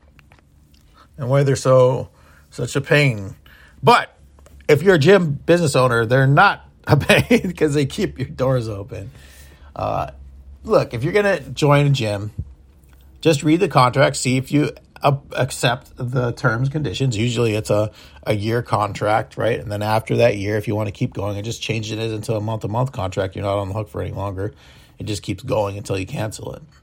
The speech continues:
If you wanna do a month-to-month, I'm sure the gym will charge you more, and then you're not on the hook for a long amount of time. Anywho, obviously, gym memberships aren't bad. Gyms aren't bad, right?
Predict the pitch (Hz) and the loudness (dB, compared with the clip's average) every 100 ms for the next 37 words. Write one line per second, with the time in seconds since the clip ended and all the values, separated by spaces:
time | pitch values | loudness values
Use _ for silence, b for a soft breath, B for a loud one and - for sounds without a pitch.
0 | _ _ b b b 101 147 139 127 127 | _ _ b b b -4 0 2 4 6
1 | 123 135 135 123 139 135 120 - 120 107 | 6 4 4 2 2 0 -4 0 0 0
2 | 107 113 107 - 110 110 104 98 127 113 | -2 -2 -2 0 0 0 -4 -2 0 0
3 | 95 98 98 98 98 98 110 - 101 98 | -4 -4 -4 -4 -6 -8 -10 -8 -8 -6
4 | 104 104 - 104 107 - 151 - _ _ | -8 -10 -12 -12 -4 -2 -2 -6 _ _
5 | _ _ - _ _ _ _ _ _ b | _ _ -20 _ _ _ _ _ _ b
6 | b b b b b - 156 156 147 170 | b b b b b -4 0 2 4 4
7 | 185 143 - - _ _ _ _ _ _ | 6 4 0 -14 _ _ _ _ _ _
8 | b b b b b _ _ _ _ - | b b b b b _ _ _ _ -20
9 | _ _ _ _ _ _ _ - 120 131 | _ _ _ _ _ _ _ 0 4 4
10 | 123 - 117 113 104 - - _ - - | 2 0 -2 -2 -4 -12 -20 _ -6 0
11 | 143 110 95 - - 92 - - - - | 2 2 -2 -6 -6 -8 -10 -10 -12 -12
12 | - - 127 117 104 - - - - _ | -18 -8 -6 -4 -6 -8 -10 -10 -12 _
13 | - 110 139 | -6 -4 -4